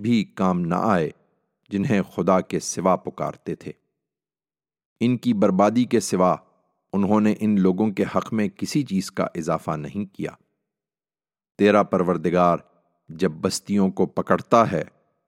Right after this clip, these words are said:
اور وہ ظلم کر رہی ہوتی ہیں تو اس کی پکڑ ایسی ہی ہوتی ہے۔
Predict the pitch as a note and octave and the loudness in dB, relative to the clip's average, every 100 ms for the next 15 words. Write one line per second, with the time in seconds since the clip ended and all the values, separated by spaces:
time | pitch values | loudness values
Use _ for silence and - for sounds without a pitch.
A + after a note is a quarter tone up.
0 | _ - F2+ E2+ F#2 D#2 F2 C3 B2+ G2 | _ -4 -2 2 0 2 2 4 2 0
1 | - F2 F2 E2 F#2+ D#2+ D#2 F#2+ E2 D#2 | 0 0 0 0 0 0 -2 -4 -4 -6
2 | - _ _ _ _ _ _ - - - | -8 _ _ _ _ _ _ -4 -4 -2
3 | G2+ - - F2 - E2 F2 E2+ - D#2 | -6 -6 -8 -6 -4 -2 -2 -2 -6 -8
4 | - A2+ F#2 D2 D2 - E2 C#2+ | -4 -2 -2 -4 -6 -8 -12 -12